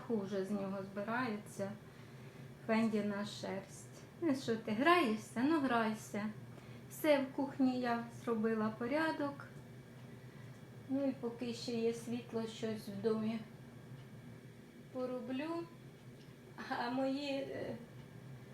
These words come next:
доріжки по огороду снігом засипає, де я буду крокувати. Ну і ладно,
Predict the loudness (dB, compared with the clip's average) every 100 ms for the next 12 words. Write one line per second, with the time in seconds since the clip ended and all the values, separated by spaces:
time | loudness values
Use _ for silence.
0 | 0 4 4 4 2 2 2 2 4 4
1 | 4 2 2 0 -2 0 4 6 6 4
2 | 2 2 2 -2 -2 4 6 6 2 4
3 | 4 4 2 2 2 4 4 4 2 -2
4 | -10 -6 0 4 6 6 6 4 4 4
5 | 6 4 4 2 4 4 2 -6 -14 -14
6 | -14 -14 -12 -12 -14 -14 -14 4 10 12
7 | 12 8 8 6 2 2